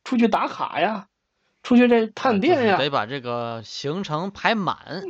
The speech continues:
Speaker 1: 也不算排满吧，但是每天都必须得有个目的地，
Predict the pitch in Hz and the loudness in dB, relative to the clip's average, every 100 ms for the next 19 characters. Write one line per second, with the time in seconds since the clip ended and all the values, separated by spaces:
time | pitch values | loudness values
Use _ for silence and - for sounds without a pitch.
0 | - 123 151 214 254 208 - 151 226 214 | 0 2 2 2 2 2 -2 -4 -2 -2
1 | 95 110 180 175 175 131 117 170 196 147 | -4 -4 -2 -2 -2 -2 -2 -2 0 -2
2 | 202 143 190 135 135 95 87 - 107 107 | -4 -6 -2 0 2 0 -4 -6 -6 -4
3 | 104 101 107 | -6 -6 -6